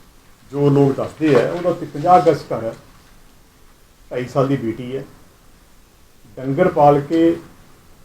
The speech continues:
ਦੁੱਧ ਦੱਧ ਵੇਚ ਕੇ ਆਪਦਾ ਗੁਜ਼ਾਰਾ ਕਰਦਾ, ਪਰ ਜ਼ਮੀਰ ਦਾ ਮਰਿਆ ਹੋਇਆ।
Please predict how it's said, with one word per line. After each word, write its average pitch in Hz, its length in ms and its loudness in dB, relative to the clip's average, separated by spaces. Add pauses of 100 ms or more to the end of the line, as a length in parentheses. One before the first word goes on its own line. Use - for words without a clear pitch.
(1300)
ਦੁੱਧ 196 220 0
ਦੱਧ 185 200 4
ਵੇਚ 135 240 2
ਕੇ 165 180 4
ਆਪਦਾ 147 260 6
ਗੁਜ਼ਾਰਾ 120 340 0
ਕਰਦਾ, 123 340 -8 (560)
ਪਰ 214 280 -2 (580)
ਜ਼ਮੀਰ 190 400 6
ਦਾ 226 100 6
ਮਰਿਆ 170 260 6
ਹੋਇਆ। 120 160 0